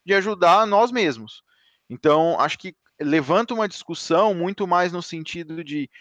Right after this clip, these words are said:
é, o que a gente pode fazer em conjunto, né? O, qual que é o benefício que a gente tem? Então, ciência de dados na área de saúde, eu acho que tem um, um, um leque muito,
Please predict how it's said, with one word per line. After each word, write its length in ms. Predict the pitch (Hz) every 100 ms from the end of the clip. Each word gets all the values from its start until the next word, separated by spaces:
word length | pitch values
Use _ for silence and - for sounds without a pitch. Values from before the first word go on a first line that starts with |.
| - _
é, 100 | 131
o 40 | 139
que 120 | 208
a 60 | 240
gente 140 | 262
pode 200 | 226 220
fazer 200 | 220 220
em 80 | 226
conjunto, 720 | 233 202 135 160 165 135 120
né? 220 | 117 139 - _ _ -
O, 100 | -
qual 260 | 190 240
que 160 | - 247
é 40 |
o 80 | 233
benefício 640 | 208 208 - 185 196 -
que 80 | -
a 60 | 160
gente 260 | 160 160
tem? 240 | - 127 123
Então, 220 | 165 208
ciência 320 | - 233 226
de 80 | 202
dados 300 | 170 147 139
na 120 | 151
área 260 | 196 202 175
de 80 |
saúde, 500 | - 143 139 190 190
eu 60 | 156
acho 200 | 170 -
que 120 | - -
tem 200 | 180 214
um, 260 | 208 147
um, 320 | 170 156 165 151 _ _ _
um 120 | 127 143
leque 280 | 147 - 175
muito, 280 | 185 208